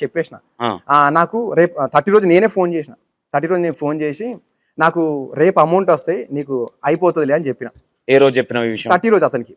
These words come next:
Speaker 1: ఫోన్
Speaker 2: ముప్పై
Speaker 1: చేసిన.
Speaker 2: తారీఖు రోజు.
Speaker 1: చెప్పిన.
Speaker 2: ఆ.
Speaker 1: చెప్పిన తర్వాత నెక్స్ట్ ఫస్ట్ రోజు నాకు మార్నింగ్ ఫోన్ చేసిండు.
Speaker 2: Hmm.
Speaker 1: నేను ఫస్ట్ రోజు నా ప్రొడ్యూసర్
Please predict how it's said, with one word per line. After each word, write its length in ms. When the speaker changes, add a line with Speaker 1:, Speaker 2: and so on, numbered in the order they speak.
Speaker 1:
ఫోన్ 140
Speaker 2:
ముప్పై 160
Speaker 1:
చేసిన. 120
Speaker 2:
తారీఖు 160
రోజు. 160
Speaker 1:
చెప్పిన. 220
Speaker 2:
ఆ. 220
Speaker 1:
చెప్పిన 220
తర్వాత 340
నెక్స్ట్ 260
ఫస్ట్ 280
రోజు 100
నాకు 100
మార్నింగ్ 260
ఫోన్ 260
చేసిండు. 300
Speaker 2:
Hmm. 320
Speaker 1:
నేను 140
ఫస్ట్ 160
రోజు 100
నా 60
ప్రొడ్యూసర్ 600